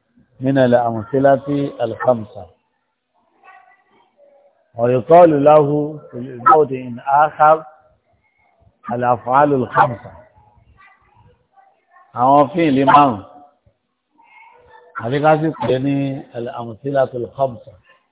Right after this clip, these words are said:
Al-amthilatul khamsa. Àwọn àpẹẹrẹ márùn-ún. هي تفعلان وتفعلون.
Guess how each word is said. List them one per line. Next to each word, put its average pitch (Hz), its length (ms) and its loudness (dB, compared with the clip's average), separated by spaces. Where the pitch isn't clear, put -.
Al-amthilatul 113 880 -8
khamsa. 120 400 -8
Àwọn 120 280 0
àpẹẹrẹ 127 360 0
márùn-ún. 127 380 2
هي 139 260 0
تفعلان 123 760 0
وتفعلون. 120 800 -4